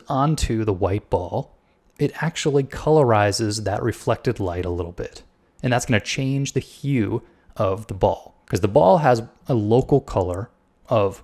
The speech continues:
white. It does not have any hue on its own. So as you can see here, with bounce light and general image tint, white is almost never just pure white. There's a huge range of values and hues,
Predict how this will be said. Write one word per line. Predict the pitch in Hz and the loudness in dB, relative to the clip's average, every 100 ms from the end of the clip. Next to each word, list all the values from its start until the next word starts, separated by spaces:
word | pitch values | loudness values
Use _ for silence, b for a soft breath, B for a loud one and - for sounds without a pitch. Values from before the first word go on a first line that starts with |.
| _ | _
white. | 104 - - - _ _ _ _ _ | -10 -10 -12 -20 _ _ _ _ _
It | - | -2
does | 113 101 | 0 0
not | 104 127 | 0 0
have | 120 107 | 0 2
any | 110 | 2
hue | 107 - 127 104 92 | 0 -4 0 2 2
on | 85 | 0
its | - | -4
own. | 98 98 - _ _ _ _ _ _ _ | -6 -8 -16 _ _ _ _ _ _ _
So | - | 2
as | 165 | 4
you | 190 | 4
can | 170 | 2
see | 170 202 135 | 0 -2 0
here, | 110 104 107 - _ | 0 0 -2 -8 _
with | 117 107 101 - - | 0 0 0 -6 -10
bounce | 127 123 151 170 - | 0 2 2 0 0
light | 147 143 143 | 0 2 0
and | 117 113 104 - 147 | -4 -6 -6 -10 -12
general | 110 113 120 135 131 - | -4 0 2 2 0 0
image | 131 131 - | 0 0 -2
tint, | - 95 95 - b b b _ | -6 -6 -10 -14 b b b _
white | 107 131 160 | -2 0 2
is | 123 | 2
almost | 123 127 117 113 | 2 2 0 -2
never | 95 101 104 90 87 | -2 0 0 0 -4
just | 87 95 92 - - _ - | -2 -2 -2 -4 -14 _ -8
pure | - 95 | -2 0
white. | 87 80 - - _ _ _ _ _ _ | -2 -6 -10 -18 _ _ _ _ _ _
There's | 107 98 | -8 -8
a | |
huge | 87 - 165 156 160 143 | -10 -10 -2 2 4 4
range | 117 117 117 | 2 0 0
of | 104 90 | 0 0
values | 101 107 117 117 117 | 2 4 4 2 0
and | 98 | -2
hues, | 87 - 127 123 120 120 | -8 -6 -2 0 -2 -4